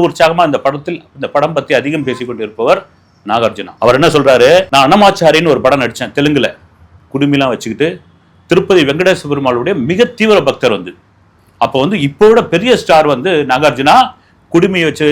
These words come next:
பஞ்சகச்சம் கட்டிக்கிட்டு ஒரு மாதிரி வயசான தோற்றத்துல, நம்ம திருவருட் செல்வர்ல சிவாஜி கணேசன் இருப்பார்ல, அந்த மாதிரி ஒரு தோற்றத்துல நடிச்ச போது என் சினிமா நண்பர்கள் என்னை சார்ந்தவர்லாம் கேட்டாங்க, 'இவ்வளோ பீக்ல இருக்கும்போது, இவ்வளோ லைம்லைட்ல இருக்கும்போது இந்த மாதிரி ஒரு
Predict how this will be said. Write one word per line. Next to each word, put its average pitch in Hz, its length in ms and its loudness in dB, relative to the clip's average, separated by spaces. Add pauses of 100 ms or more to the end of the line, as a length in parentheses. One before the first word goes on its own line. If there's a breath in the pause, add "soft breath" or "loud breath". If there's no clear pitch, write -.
(200)
பஞ்சகச்சம் 160 480 0
கட்டிக்கிட்டு 131 400 -2 (480)
ஒரு 139 180 4
மாதிரி 170 220 6
வயசான 180 500 0
தோற்றத்துல, 143 400 0 (280)
நம்ம 135 120 -4 (100)
திருவருட் 220 420 2
செல்வர்ல 131 380 -2 (460)
சிவாஜி 185 320 -2
கணேசன் 123 280 -4
இருப்பார்ல, 117 320 -2 (420 soft breath)
அந்த 180 220 0
மாதிரி 196 220 2
ஒரு 165 160 0
தோற்றத்துல 143 440 0
நடிச்ச 127 300 -4
போது 113 200 -2 (540 loud breath)
என் 202 140 2 (100)
சினிமா 202 260 0 (100)
நண்பர்கள் 143 400 0 (160)
என்னை 143 220 0
சார்ந்தவர்லாம் 160 580 0
கேட்டாங்க, 127 300 0 (520 loud breath)
'இவ்வளோ 226 240 4 (140)
பீக்ல 233 360 0
இருக்கும்போது, 180 360 -4 (160)
இவ்வளோ 220 220 0 (100)
லைம்லைட்ல 202 500 0
இருக்கும்போது 151 340 -2 (360 loud breath)
இந்த 220 200 2
மாதிரி 208 200 4
ஒரு - 80 -6